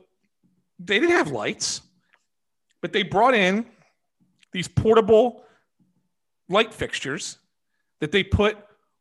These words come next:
on one side of the rink. They couldn't put 'em on the other side because of the trees and the,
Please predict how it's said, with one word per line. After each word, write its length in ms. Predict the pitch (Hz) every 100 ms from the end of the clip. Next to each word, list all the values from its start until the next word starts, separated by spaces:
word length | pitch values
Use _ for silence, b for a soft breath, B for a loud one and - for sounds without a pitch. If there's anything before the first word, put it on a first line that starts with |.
| _
on 280 | 180 170 160
one 260 | 220 277
side 320 | - 254 240 240
of 80 |
the 60 | 208
rink. 440 | 214 208 - - _ _ _ _ _
They 80 | 120
couldn't 200 | 285 233
put 120 | 269
'em 80 | 254
on 80 | 202
the 120 | 214
other 160 | 330
side 500 | 269 - 127 123 160 - _ _ _ _
because 380 | 156 175 185 170
of 80 | 160
the 60 | 147
trees 560 | - 202 190 196 180
and 120 | 160
the, 300 | 147 139 143